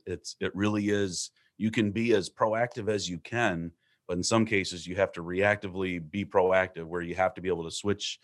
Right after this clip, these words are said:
and, and, and turn a bad phishing email off. Um, but a, a lot of it is encouraging, uh, you know,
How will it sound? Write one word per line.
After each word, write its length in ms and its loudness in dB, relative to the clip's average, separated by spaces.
and, 260 -2
and, 260 -6
and 220 -8
turn 300 0
a 40 -4
bad 320 2
phishing 320 -4
email 360 -2
off. 360 -2
Um, 400 -10
but 240 0
a, 80 0
a 60 2
lot 240 6
of 80 4
it 100 0
is 140 -2
encouraging, 960 -4
uh, 100 -8
you 120 2
know, 240 2